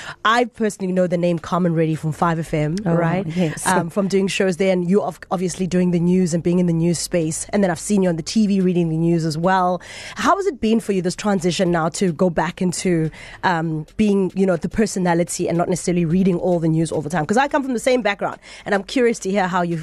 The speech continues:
Speaker 1: how you're finding it.
Speaker 2: It's a di-, it's a change. It's different. And it also comes with a lot more responsibility, I think.
Speaker 1: Mm.
Speaker 2: Um, it comes with, you've gotta really be aware of the message you're putting out there, 'cause we have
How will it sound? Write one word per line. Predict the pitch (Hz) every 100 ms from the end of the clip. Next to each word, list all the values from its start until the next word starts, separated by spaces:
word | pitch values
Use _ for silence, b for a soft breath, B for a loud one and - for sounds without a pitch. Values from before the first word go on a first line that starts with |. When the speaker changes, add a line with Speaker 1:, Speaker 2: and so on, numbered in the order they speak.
| -
Speaker 1:
how | 214
you're | 185
finding | - 170 160 151
it. | - -
Speaker 2:
It's | 294
a | 359
di-, | 269 302
it's | 302 -
a |
change. | 294 - 339 302 202
It's | 190 -
different. | 185 180 - 123 - - -
And | 190
it | 180
also | 208 220 254
comes | - 220 202 175
with | 170 165 151 -
a | 180
lot | 160 175 -
more | 170 160 - 180 165
responsibility, | 156 139 143 147 - 156
I | 160
think. | 135 156 233 -
Speaker 1:
Mm. | 180 165 135 B B -
Speaker 2:
Um, | 156 156 156
it | 165
comes | - 196 190 175
with, | 170 165
you've | 156
gotta | 170 170 165
really | 151 156 160 170
be | 147
aware | 151 143 135 135 131
of | - 143 -
the |
message | 139 139 - 143 151
you're |
putting | - 143 147
out | 131 131
there, | - -
'cause | - 147
we | 156
have | 147 160 151